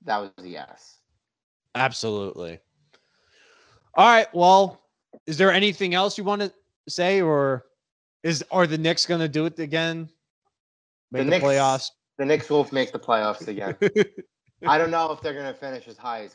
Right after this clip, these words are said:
Speaker 1: four, though. I think that was a little bit of a, uh, I think they overachieved a little bit, but I, I
Speaker 2: Yeah.
Speaker 1: think, I think ultimately they'll be okay. I think this is the year you don't have to worry about. Just make sure they make the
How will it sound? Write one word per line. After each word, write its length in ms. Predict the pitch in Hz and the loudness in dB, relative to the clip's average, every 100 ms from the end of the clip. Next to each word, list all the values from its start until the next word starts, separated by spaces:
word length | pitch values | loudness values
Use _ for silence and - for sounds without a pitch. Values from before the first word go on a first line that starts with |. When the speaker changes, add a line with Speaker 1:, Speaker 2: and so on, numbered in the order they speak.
| - | -16
Speaker 1:
four, 280 | 107 101 | -14 -14
though. 140 | 92 92 | -14 -20
I 100 | 95 | -20
think 140 | - 110 | -20 -16
that 160 | 110 107 | -14 -14
was 100 | 98 | -18
a 140 | 98 | -20
little 180 | 101 98 | -20 -20
bit 140 | 95 | -20
of 80 | 92 90 | -20 -20
a, 180 | 92 92 _ _ _ _ _ _ _ _ _ _ _ _ _ _ - | -20 -20 _ _ _ _ _ _ _ _ _ _ _ _ _ _ -12
uh, 220 | 92 90 | -10 -8
I 60 | 98 | -8
think 140 | 127 | -8
they 100 | 131 | -2
overachieved 560 | 127 117 107 - 127 117 | 0 0 -4 -10 -10 -6
a 40 | 131 | -4
little 220 | 135 139 | -2 0
bit, 260 | 151 156 143 | 0 0 -2
but 240 | 110 110 | -4 -4
I, 100 | 107 | -10
I 120 | 98 | -8
Speaker 2:
Yeah. 200 | 110 139 110 | -6 -2 -2
Speaker 1:
think, 160 | 95 - _ _ - | -4 -8 _ _ -16
I 100 | 120 | -12
think 260 | 117 127 120 | -8 -8 -6
ultimately 800 | 120 123 131 131 127 131 127 120 | -8 -8 -8 -8 -6 -6 -6 -6
they'll 200 | 117 107 | -6 -8
be 140 | 110 | -6
okay. 420 | 104 - 117 113 104 | -8 -6 -4 -2 -4
I 80 | |
think 340 | 107 - 104 101 _ _ _ _ _ _ _ _ | -8 -10 -12 -14 _ _ _ _ _ _ _ _
this 280 | 170 175 175 | -6 -6 -6
is 160 | 185 143 | -10 -6
the 100 | 151 | -2
year 180 | 147 147 | 2 2
you 160 | 143 120 | 2 -4
don't 300 | 110 127 127 | -6 -6 -4
have 220 | 147 151 | -4 -4
to 80 | 147 | -4
worry 280 | 151 151 | -2 -2
about. 340 | 151 156 156 156 | -2 -2 -4 -6
Just 180 | 131 123 | -18 -18
make 220 | 123 120 | -16 -16
sure 160 | - | -16
they 100 | 120 | -14
make 180 | 120 117 | -12 -14
the 80 | _ | _